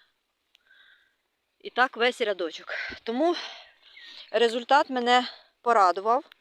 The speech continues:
Я дуже задоволена тим, що він виправляється. І, е, як бачимо, підживлення йому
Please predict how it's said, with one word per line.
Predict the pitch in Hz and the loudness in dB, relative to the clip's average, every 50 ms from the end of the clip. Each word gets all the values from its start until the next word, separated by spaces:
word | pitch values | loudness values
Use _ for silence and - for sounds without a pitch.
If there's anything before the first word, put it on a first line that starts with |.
| _ _ _ _ _ _ _ | _ _ _ _ _ _ _
Я | - 202 233 226 208 185 170 | -2 2 4 6 6 6 4
дуже | 175 180 226 233 - 208 202 190 | 2 0 -6 -4 0 2 0 2
задоволена | 190 208 202 208 220 202 185 180 170 175 190 196 208 233 247 | 2 0 -2 -2 -2 0 2 2 2 2 2 0 -2 -2 -4
тим, | - - 262 262 262 | -2 -2 -2 -2 -2
що | 254 - - 277 | -4 -6 -6 -6
він | 247 247 269 269 262 - - _ _ _ | -4 -2 -4 -4 -4 -6 -12 _ _ _
виправляється. | 202 247 - - 277 262 269 262 262 254 254 269 269 269 - - 311 285 - _ _ _ _ _ _ _ _ _ _ _ _ | -4 -4 0 0 0 0 4 4 6 6 6 4 2 0 -4 -10 -12 -12 -12 _ _ _ _ _ _ _ _ _ _ _ _
І, | 220 220 226 220 220 202 190 - - - - - | -8 -6 -2 0 0 -2 -2 -4 -14 -18 -12 -8
е, | - 180 175 175 175 170 175 | -6 -4 -4 -4 -4 -4 -2
як | 180 220 208 202 | -2 -2 -2 2
бачимо, | 226 254 247 233 - - 220 208 202 185 175 - _ _ _ _ _ _ _ | 4 2 4 2 0 -4 -4 -4 -4 -4 -4 -8 _ _ _ _ _ _ _
підживлення | 226 202 - - 233 233 220 190 180 175 175 170 165 160 156 156 _ _ _ | -12 -8 0 4 4 6 6 4 0 -4 -4 -6 -8 -8 -10 -12 _ _ _
йому | 202 214 233 233 226 220 196 170 151 165 | -6 -4 -4 -2 0 0 0 -2 -4 -8